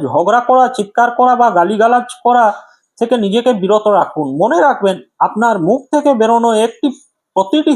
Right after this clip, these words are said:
শব্দ আপনার মানসিকতার প্রতিফলন। এই দিনে মনে ঘৃণা বা রাগ পুষে রাখলে সারা বছরের মানসিক শান্তি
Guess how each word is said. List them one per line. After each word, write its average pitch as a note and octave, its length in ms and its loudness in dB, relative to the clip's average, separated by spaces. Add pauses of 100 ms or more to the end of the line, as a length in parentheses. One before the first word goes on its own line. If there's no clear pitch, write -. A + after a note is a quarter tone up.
শব্দ G3+ 260 0 (240)
আপনার G3 440 0
মানসিকতার A#3 640 -2 (100)
প্রতিফলন। F3+ 560 -4 (800)
এই D#3+ 200 2
দিনে C#4 280 0
মনে G3+ 300 0
ঘৃণা F#3 360 -2
বা A#3+ 140 2
রাগ A3+ 220 2 (120)
পুষে A3+ 300 -2
রাখলে G#3 420 0
সারা A3 300 0
বছরের A#3 440 -2
মানসিক A3+ 400 -2
শান্তি G#3 360 -4